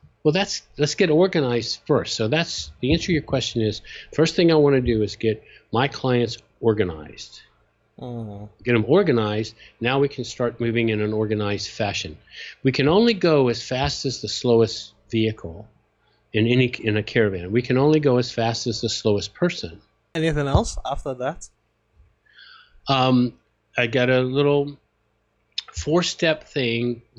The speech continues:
Speaker 1: for your audience and yourself. And so if you just pull out a piece of paper and, a, and something to write with, and I'm gonna give you four, four little steps right here
Speaker 2: Sure.
Speaker 1: that will help any business.
Speaker 2: Okay.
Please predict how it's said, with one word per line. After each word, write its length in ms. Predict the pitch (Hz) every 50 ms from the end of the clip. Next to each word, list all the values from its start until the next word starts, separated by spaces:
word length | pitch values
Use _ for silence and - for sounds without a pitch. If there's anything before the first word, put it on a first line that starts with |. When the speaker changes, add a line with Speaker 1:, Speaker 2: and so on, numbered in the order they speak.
| - -
Speaker 1:
for 160 | - - 123
your 220 | 117 117 123 120
audience 460 | 104 110 110 104 110 113 117 110 - -
and 80 | 127
yourself. 560 | 135 147 - - - 165 104 95 92 - - - -
And 300 | 113 110 107 107 107 -
so 180 | - 120 110
if 140 | 107 - -
you 60 | 110
just 240 | 104 131 127 - - _ _ _ -
pull 180 | - 127 120
out 140 | 117 127 147
a 40 | 147
piece 280 | - - 160 160 -
of 60 | 185 -
paper 340 | - 127 113 113 - 131
and, 160 | 131 131 131 131
a, 160 | 127 120 113
and 480 | 113 117 117 117 120 127 123 113 110
something 200 | - - 127 131
to 80 | 147 156
write 240 | 135 113 104 98 90
with, 280 | 101 101 113 - - _ - - - - - -
and 80 | - 110
I'm 60 | 120
gonna 80 | 135 139
give 140 | 143 131
you 100 | 127 123
four, 320 | 113 - - 143 143 156 165 - - - - - - - - - -
four 180 | - 143 160 175
little 200 | 175 175 170 160
steps 460 | - - - - 131 110 - - -
right 180 | 117 117 120 117
here 360 | - 120 110 101 101 104 - - - - - -
Speaker 2:
Sure. 180 | - - 113 110
Speaker 1:
that 60 | 107
will 120 | 113 107
help 320 | 104 - 120 113 110 - - _
any 220 | 131 135 143 143 139
business. 720 | 123 113 101 - - - - - - - - - - _
Speaker 2:
Okay. 300 | - 120 113 - 107 104